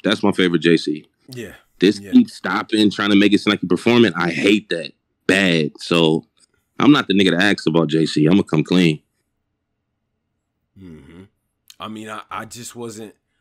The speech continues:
Speaker 2: like, and then we get to the judgments and stuff, right? And, uh,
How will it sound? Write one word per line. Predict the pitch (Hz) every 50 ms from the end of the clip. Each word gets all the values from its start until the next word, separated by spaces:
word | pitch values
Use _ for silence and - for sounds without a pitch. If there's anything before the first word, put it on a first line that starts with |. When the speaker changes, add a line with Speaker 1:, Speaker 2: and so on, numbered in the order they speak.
| _ _ _ _ _ -
Speaker 2:
like, | 107 117 117 -
and | 107 120 113 95
then | 131 139 147 151 143 127 113 -
we | 95 113
get | 104 - 127 120 -
to | - 101
the | 90 80
judgments | 78 - 107 110 117 117 107 107 98 95 85 78 -
and | 87 85 85
stuff, | - - 95 87 82 _ 82
right? | 82 85 90 92 - _ _
And, | 85 90 87 87 87
uh, | 85 82 82 82